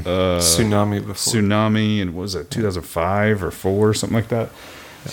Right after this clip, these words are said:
Speaker 1: he thinks another one's right around there, and so I don't know what that does for your coastal cities and sends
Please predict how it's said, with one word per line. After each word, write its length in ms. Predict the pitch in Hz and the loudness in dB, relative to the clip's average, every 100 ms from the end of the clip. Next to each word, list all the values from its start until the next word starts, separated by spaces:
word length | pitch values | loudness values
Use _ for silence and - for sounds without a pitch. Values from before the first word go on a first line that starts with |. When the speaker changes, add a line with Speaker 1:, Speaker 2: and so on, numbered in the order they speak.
| 117 | 0
Speaker 1:
he 40 | |
thinks 260 | 110 113 - | 4 2 2
another 280 | 101 101 104 | 2 2 2
one's 260 | 101 90 | 2 0
right 180 | 95 92 | 2 2
around 280 | 95 95 90 | 2 2 2
there, 300 | 92 113 120 - - | 0 0 -4 -10 -8
and 160 | 107 87 | -4 -2
so 140 | 104 | 0
I 40 | 95 | 2
don't 160 | 78 | 2
know 380 | 90 92 90 87 - - | 2 2 2 0 -4 -6
what 160 | 107 92 | -4 0
that 180 | 87 80 | 0 2
does 260 | 92 87 | 2 2
for 140 | - 90 | 0 -2
your 100 | 85 | 0
coastal 420 | - 87 - - | 0 0 0 -4
cities 480 | - 98 90 87 87 | 0 0 2 0 2
and 160 | 82 | 0
sends 340 | - 92 85 | 2 2 4